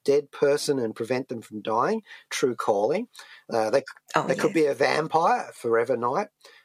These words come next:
Speaker 1: They could be a
Speaker 2: Mm-hmm.
Speaker 1: beast, uh, Ron Perlman in Beauty and the Beast, who actually is part of this show we're gonna talk about. Uh, they could be
Speaker 2: Yes,
Speaker 1: an
Speaker 2: yes.
Speaker 1: alien, like in Alien Nation. Um, they could be rich and traumatized by a signi-,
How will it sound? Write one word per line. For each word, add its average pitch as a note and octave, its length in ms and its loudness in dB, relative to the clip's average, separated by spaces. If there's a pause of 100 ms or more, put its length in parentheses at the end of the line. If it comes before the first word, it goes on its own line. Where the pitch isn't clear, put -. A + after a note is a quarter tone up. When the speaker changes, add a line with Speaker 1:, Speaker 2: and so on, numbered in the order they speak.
Speaker 1:
They C3 80 2
could G3 200 0
be G#3+ 140 4
a G#3+ 80 2
Speaker 2:
Mm-hmm. F#3 100 -2
Speaker 1:
beast, A3 680 -2
uh, A#2 240 -4
Ron D3 240 2
Perlman D#3+ 500 0
in C3 220 -4
Beauty E3 340 0
and C3+ 80 0
the B2 60 -4
Beast, C3+ 260 -2
who F3 80 2
actually G#3 300 0
is G3+ 260 0 (300)
part - 280 2
of F3+ 140 -2
this C3+ 240 0
show B2 300 -2
we're B2 100 0
gonna A2+ 220 -2
talk G#2+ 240 -4
about. G#2+ 240 -8 (500)
Uh, C3 280 -2
they C3+ 140 2
could F#3+ 120 -2
be F3+ 60 4
Speaker 2:
Yes, D#3+ 120 2
Speaker 1:
an D#3+ 60 -6
Speaker 2:
yes. D#3+ 180 4
Speaker 1:
alien, A3+ 320 2
like B2 240 0
in A#2+ 100 -4
Alien A#2+ 440 0
Nation. D#3+ 500 0 (360)
Um, B2+ 760 -2 (220)
they D3 300 2
could D3+ 320 -2
be D3+ 760 2 (100)
rich F3 360 0
and C#3+ 120 2
traumatized D#3 760 2
by C3 160 4
a - 20 0
signi-, D3 440 0